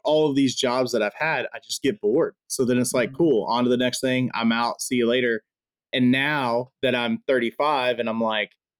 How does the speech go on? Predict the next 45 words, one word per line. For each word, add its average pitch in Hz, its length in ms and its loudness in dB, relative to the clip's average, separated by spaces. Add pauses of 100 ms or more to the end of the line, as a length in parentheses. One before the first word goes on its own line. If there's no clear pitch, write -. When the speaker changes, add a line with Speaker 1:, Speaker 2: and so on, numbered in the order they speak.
(440)
Speaker 1:
"Man, 135 140 0
if - 80 -6
I 147 100 2
would've 175 160 4
just 127 300 -2
stuck - 320 -2
with 110 180 -2
firefighting 123 640 -2
from 127 120 0
the 110 80 2
beginning, 117 520 -2
I 117 100 0
would 127 120 2
be 120 80 -4
close 123 240 0
to 127 80 -2
retirement 123 460 -2
right 104 180 -4
now." 104 320 -8
You 135 100 0
know, 123 100 2
if 113 120 -2
I 131 80 2
would've 143 180 4
started 135 420 2
at 120 80 2
eighteen 143 680 0 (340)
and 113 180 0
then 117 300 2
gone 123 320 0
through 135 140 2
the 120 80 2
whole 123 280 2
thing, 131 360 2 (160)
I 123 100 -4
could 107 160 -4
be 104 140 0
retiring 113 560 0
at 113 140 0 (100)
forty, 127 420 2
forty-five, 120 720 0 (120)
fifty, 131 260 -2
you 123 160 0
know, 120 120 0
however 117 460 -2